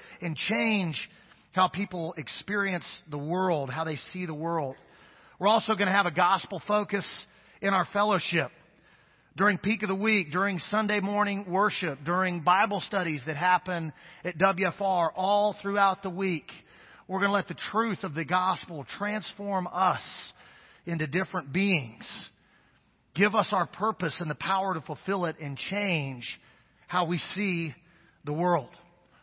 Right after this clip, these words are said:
As we stay focused on the gospel, we will fulfill our mission to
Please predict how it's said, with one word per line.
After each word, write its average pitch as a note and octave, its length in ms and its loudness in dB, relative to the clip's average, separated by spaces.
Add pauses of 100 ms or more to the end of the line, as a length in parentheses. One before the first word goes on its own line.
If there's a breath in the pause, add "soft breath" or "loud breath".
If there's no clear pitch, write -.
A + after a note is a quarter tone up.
(320 soft breath)
As E3 160 2
we A3 120 4
stay B3 280 4
focused B3+ 440 2
on A3 260 4
the G3+ 80 0
gospel, G3+ 640 2
we G#3+ 160 2
will A3 640 4 (400 loud breath)
fulfill A3 520 4
our F#3+ 320 4
mission F3+ 640 0
to D#3+ 80 -4